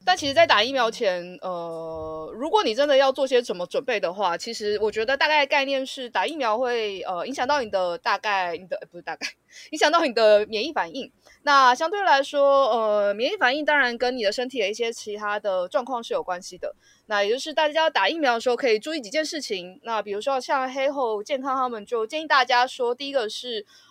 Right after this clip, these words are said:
呃，你一定要有充足的水分，因为这件事情可以帮助你的身体做循环和代谢，然后也可以避免掉一些就是当你的身体在起，呃，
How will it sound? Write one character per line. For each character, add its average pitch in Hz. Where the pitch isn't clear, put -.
呃， 190
你 226
一 226
定 294
要 285
有 196
充 302
足 269
的 240
水 -
分， 185
因 233
为 262
这 262
件 247
事 247
情 196
可 226
以 196
帮 208
助 226
你 165
的 170
身 285
体 220
做 226
循 214
环 220
和 202
代 240
谢， -
然 190
后 208
也 180
可 214
以 254
避 320
免 220
掉 240
一 254
些 233
就 233
是 247
当 233
你 220
的 185
身 220
体 190
在 208
起， 156
呃， 104